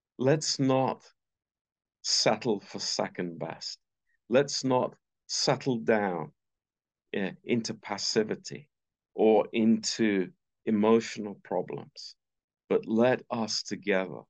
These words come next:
understand the value of having this, uh, perfect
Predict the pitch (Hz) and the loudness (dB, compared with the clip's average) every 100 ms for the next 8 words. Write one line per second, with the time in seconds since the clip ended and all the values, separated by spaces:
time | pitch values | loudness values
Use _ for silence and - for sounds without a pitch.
0 | _ _ _ _ _ _ 113 113 104 - | _ _ _ _ _ _ 2 4 2 -2
1 | - - 90 82 80 85 87 98 110 113 | -2 -2 -4 -8 -6 -8 -4 0 2 4
2 | 107 101 82 67 - _ _ _ _ _ | 2 2 -4 -8 -16 _ _ _ _ _
3 | _ _ _ - 90 85 85 110 - _ | _ _ _ -6 -2 -2 -4 -8 -18 _
4 | _ _ _ _ _ _ - 104 107 101 | _ _ _ _ _ _ -8 -2 0 2
5 | 104 95 92 _ _ _ _ _ _ _ | 2 0 -4 _ _ _ _ _ _ _
6 | _ _ 73 101 95 - - - _ _ | _ _ -4 -2 0 -2 -4 -6 _ _
7 | _ _ _ - 80 69 67 - _ _ | _ _ _ -6 -2 -2 -6 -14 _ _
8 | _ _ _ - - 139 117 - 80 - | _ _ _ -16 -2 0 0 -8 -10 -10
9 | _ | _